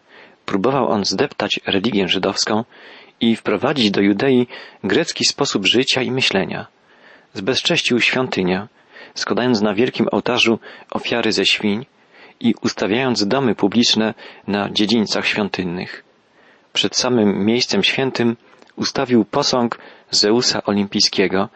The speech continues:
i nakazał Żydom oddawać mu cześć. Zwrot ohyda spustoszenia, czyli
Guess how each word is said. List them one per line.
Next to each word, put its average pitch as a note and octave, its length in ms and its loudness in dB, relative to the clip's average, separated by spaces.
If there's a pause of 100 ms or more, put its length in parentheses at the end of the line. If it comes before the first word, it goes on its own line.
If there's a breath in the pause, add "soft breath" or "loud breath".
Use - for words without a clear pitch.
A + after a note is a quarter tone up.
(360 loud breath)
i G#2+ 80 -4
nakazał B2 460 2
Żydom C3 380 2 (360 loud breath)
oddawać - 500 -2
mu A#2+ 120 -2
cześć. - 540 -4 (1300 soft breath)
Zwrot G#2+ 520 -2 (120)
ohyda G#2 480 0
spustoszenia, G2+ 880 -2 (800 soft breath)
czyli F#2 360 -2